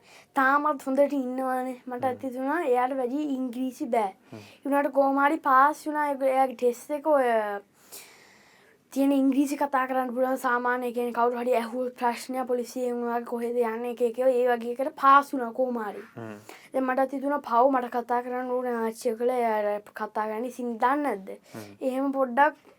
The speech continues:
Speaker 1: එකක් ඉතින් ඒකටත් මම පුළුවන් තරම් මං පන්ති ගියේ නෑ.
Speaker 2: හ්ම්.
Speaker 1: මාත් පුළුවන් තරම් මගෙන්ම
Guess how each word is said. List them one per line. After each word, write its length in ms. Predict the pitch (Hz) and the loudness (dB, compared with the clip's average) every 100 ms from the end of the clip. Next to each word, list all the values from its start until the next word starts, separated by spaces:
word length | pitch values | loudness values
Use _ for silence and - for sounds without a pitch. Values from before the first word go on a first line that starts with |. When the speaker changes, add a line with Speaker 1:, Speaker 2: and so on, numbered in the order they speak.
| _ _ _ _ _ - | _ _ _ _ _ -16
Speaker 1:
එකක් 300 | 269 226 339 | -8 0 0
ඉතින් 240 | 294 302 320 | -2 -4 -4
ඒකටත් 420 | - 277 285 302 339 339 | -2 0 2 4 4 4
මම 360 | 262 269 294 370 | 2 4 4 4
පුළුවන් 460 | 349 285 311 302 285 | 0 0 2 0 0
තරම් 340 | 294 269 381 480 - - - - _ | 0 0 -2 -4 -14 -20 -20 -20 _
මං 180 | 285 302 | 2 4
පන්ති 380 | 302 294 277 285 | 4 2 2 2
ගියේ 160 | 277 240 | 4 4
නෑ. 160 | 208 | 0
Speaker 2:
හ්ම්. 300 | - _ 233 | -6 _ -4
Speaker 1:
මාත් 260 | 240 254 277 | 0 2 0
පුළුවන් 500 | - 262 277 302 302 285 | -6 -4 0 0 0 0
තරම් 320 | 233 202 220 | -2 -4 -2
මගෙන්ම 480 | 233 240 311 359 | -2 0 0 2